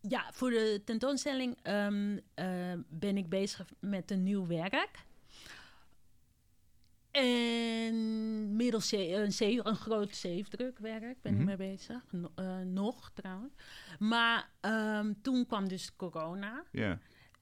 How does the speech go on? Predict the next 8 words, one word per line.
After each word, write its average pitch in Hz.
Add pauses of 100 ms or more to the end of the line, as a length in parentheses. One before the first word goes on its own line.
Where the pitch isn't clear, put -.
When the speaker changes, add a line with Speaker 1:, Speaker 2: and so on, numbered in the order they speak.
(120)
Speaker 1:
En 214
toen, 196
ja, 190
toen 185
stopte -
alles, 214
zeg -
maar. 233